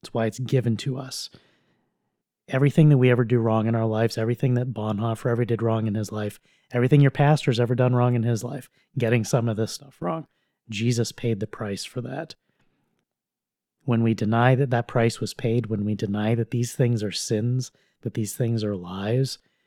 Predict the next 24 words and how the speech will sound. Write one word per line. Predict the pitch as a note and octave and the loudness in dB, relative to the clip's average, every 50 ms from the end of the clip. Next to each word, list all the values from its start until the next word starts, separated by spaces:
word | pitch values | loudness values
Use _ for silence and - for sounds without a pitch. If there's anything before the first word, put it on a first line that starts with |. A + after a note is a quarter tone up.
| _ _ _ _ _ _ _ _ _ _ - | _ _ _ _ _ _ _ _ _ _ -2
we | A#2+ B2+ A2+ | -2 0 2
take | - C3+ B2+ - | 2 2 2 2
it | C3+ A2+ | 0 0
back | A2+ A#2 A#2 A2+ - | 2 0 0 0 -2
on | A#2 G2+ G2+ | -2 -4 -4
ourselves. | G#2+ - - - C#3+ D3+ C#3+ - - _ _ _ _ _ _ _ _ - | -4 -6 -6 -6 -6 -8 -8 -10 -16 _ _ _ _ _ _ _ _ -2
And | C3 A2+ A2+ | 0 0 0
on | A2 G#2+ | 0 0
the | G#2+ G#2+ | 0 0
last | G#2+ A2 B2 C3+ - - | 0 0 0 0 0 0
day, | C3+ A#2+ A2+ | -2 -2 0
God | G#2+ A2+ A2 A#2 | 0 0 0 0
will | A2+ A2 | -2 -4
say, | - - - A2+ A2 | -6 -4 -2 0 0
"Okay, | A#2 - - B2+ A2 G#2+ - _ _ _ _ _ _ _ _ _ | 0 -2 -2 -4 -4 -6 -8 _ _ _ _ _ _ _ _ _
if | - B2 A#2 - | -4 -4 -2 0
you | C#3 B2+ | -2 -2
say | - - D3+ C3 | 0 2 2 2
that's | A#2 B2+ B2 - - | 4 2 0 0 -2
your | C#3+ B2 | -4 -2
sin, | - - C3+ B2 A#2 | 0 0 0 0 0
I | A#2 | 0
believe | A2+ G2+ G#2 G#2 G#2 G#2+ G2+ F2+ | -2 -2 -2 -2 -2 -2 -2 -4
you." | - B2 C3+ B2+ | -8 -12 -14 -14